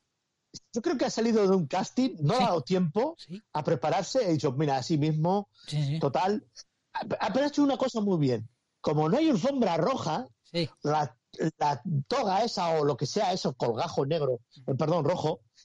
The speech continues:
Speaker 1: que también es de unas cortinas,
Speaker 2: Sí, eso es una cortina, es
Speaker 1: evidentemente.
Speaker 2: una cortina, claramente.
Speaker 1: Eh, le,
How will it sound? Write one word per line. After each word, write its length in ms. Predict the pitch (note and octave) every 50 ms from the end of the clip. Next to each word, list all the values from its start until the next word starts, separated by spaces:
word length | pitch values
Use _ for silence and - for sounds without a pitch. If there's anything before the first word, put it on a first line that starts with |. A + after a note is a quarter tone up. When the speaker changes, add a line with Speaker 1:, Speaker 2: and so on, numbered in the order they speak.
| _ _
Speaker 1:
que 120 | - F3 D3+
también 320 | D#3+ D3+ D#3+ G#3+ A3 G#3
es 120 | G3 F3 D3+
de 80 | D3+
unas 220 | D#3 D3 C3+ - -
cortinas, 460 | - B2+ A2 A2 - F3+ F#3+ G#3 G#3+
Speaker 2:
Sí, 60 | F#3+
eso 120 | D#3+ -
es 80 | D#3 -
una 140 | F3+ F#3 -
cortina, 260 | D#3+ - - E3 D#3+
es 80 | - D#3
Speaker 1:
evidentemente. 60 | E3
Speaker 2:
una 80 | D#3+
cortina, 320 | C#3+ C#3+ C#3 C3+ C3+ B2+ A#2+
claramente. 520 | B2 B2 B2+ B2+ A#2+ A#2 - - - _ _ _ _ _ _ _ _ -
Speaker 1:
Eh, 480 | D#3+ D#3 D3+ C#3+ C#3 C#3 C#3 C3+ C3 -
le, 120 | C#3+ D3+